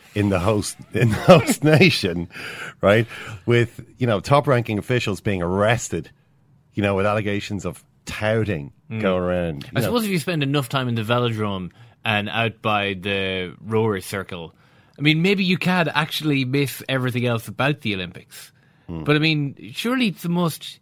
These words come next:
Speaker 2: e-, like, even the most casual observer would have to have said, "God, I mean, I haven't followed this Olympics, but it seems like there's been a lot of, you know, unrest and trouble and disaster over there."
Speaker 1: I mean, the, the, you know, what we've seen in this Olympics also,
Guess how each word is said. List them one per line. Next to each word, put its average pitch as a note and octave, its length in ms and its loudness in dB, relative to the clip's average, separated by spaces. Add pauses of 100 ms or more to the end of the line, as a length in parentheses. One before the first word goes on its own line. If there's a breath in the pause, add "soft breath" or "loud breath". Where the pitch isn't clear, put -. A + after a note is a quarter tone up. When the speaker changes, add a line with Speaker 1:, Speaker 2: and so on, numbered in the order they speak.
Speaker 2:
e-, G3+ 240 -6
like, F#3 260 -6
even G#3 220 -2
the A3+ 60 0
most G3 180 0
casual E3+ 460 0
observer C3 420 0
would G#2+ 160 -4
have B2 180 -2
to B2+ 60 -4
have A2+ 80 -2
said, A2 220 -4 (460 soft breath)
"God, C#3 300 -8 (160)
I C3+ 60 -14
mean, D3 320 -2 (380 soft breath)
I B2 100 -4
haven't G#3+ 220 -2
followed F3 340 2
this A2 160 -4
Olympics, G#2 380 -6
but A#2+ 260 0 (220)
it A#2+ 120 -16
seems C#4 340 -4
like B3+ 280 -6
there's F#3 220 -6
been G3 180 -2
a F#3 60 0
lot F#3 320 0
of, F3 200 -4 (380)
you G3 140 -6
know, G3 100 -2
unrest F#3+ 540 -2
and D#3+ 320 -2
trouble E3 420 2
and C#3 260 0
disaster D#3 520 0
over F#3 180 -2
there." G3 320 0
Speaker 1:
I C#3 80 0
mean, E3+ 260 2 (220)
the, C#3 260 -2 (120)
the, A#2+ 640 0 (200)
you B2 140 -2
know, B2 100 0
what B2+ 140 2
we've C3 240 0
seen F#3 300 2
in C3+ 80 2
this B2+ 180 -2
Olympics A2+ 300 -4
also, G2 300 -4